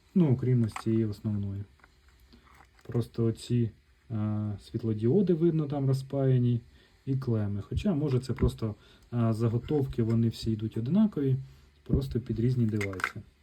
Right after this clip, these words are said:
Дроти, ну, я би, мабуть, сказав, що, ну, переріз цих дротів якось не дуже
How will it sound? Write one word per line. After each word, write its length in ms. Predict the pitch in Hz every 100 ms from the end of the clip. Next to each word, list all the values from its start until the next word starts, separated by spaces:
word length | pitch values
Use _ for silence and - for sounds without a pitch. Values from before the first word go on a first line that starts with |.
| 123
Дроти, 720 | 117 123 135 135 - 196 196
ну, 380 | 139 131 196 151 131 - - 110
я 260 | 117 156
би, 200 | 160 147
мабуть, 440 | 143 117 135 131 131
сказав, 420 | - 107 113 151
що, 220 | - 120 123 120 117 113 110 113
ну, 320 | 123 110 101 - _ _ _ _ _ _ _ -
переріз 520 | 113 135 180 185 -
цих 160 | 165 127
дротів 460 | 135 131 - 160 139 - - _ _ _ - - _ - -
якось 480 | 107 127 131 -
не 100 | 117
дуже 460 | 113 131 139 139 135